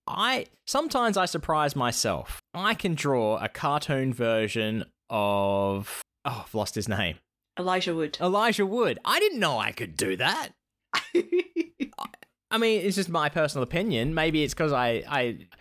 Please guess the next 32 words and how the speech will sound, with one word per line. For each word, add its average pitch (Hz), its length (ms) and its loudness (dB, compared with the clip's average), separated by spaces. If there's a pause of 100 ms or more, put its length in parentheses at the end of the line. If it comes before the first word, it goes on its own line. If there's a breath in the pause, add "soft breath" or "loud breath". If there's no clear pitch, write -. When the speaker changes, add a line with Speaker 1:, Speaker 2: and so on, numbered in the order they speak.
(140 soft breath)
Speaker 1:
I 123 100 0
think - 320 -2
it 208 100 -2
looks 156 280 -2 (160)
Elijah 170 360 0
Woody. 185 200 2
It 220 80 0
must 285 220 -2
be 311 100 2
the 139 80 -2
hair. 107 340 -4
It 104 120 -6
has 185 160 -2
to 165 80 -10
be 160 80 0
the 131 80 -2
hair. 113 280 -2 (180)
That's - 140 0
Speaker 2:
Mm-hmm. 160 80 -4
Speaker 1:
what 143 100 0
it 120 100 -2
Speaker 2:
Yeah. 104 160 2
Speaker 1:
is. - 200 -4 (320)
I 170 80 -6
mean, 180 140 2
Speaker 2:
Yeah. 180 60 2
Speaker 1:
the 180 80 0
Sam, 185 440 2 (440 loud breath)
Sam 185 480 2
kinda 202 340 0
looks, 123 360 -2
um, 98 540 0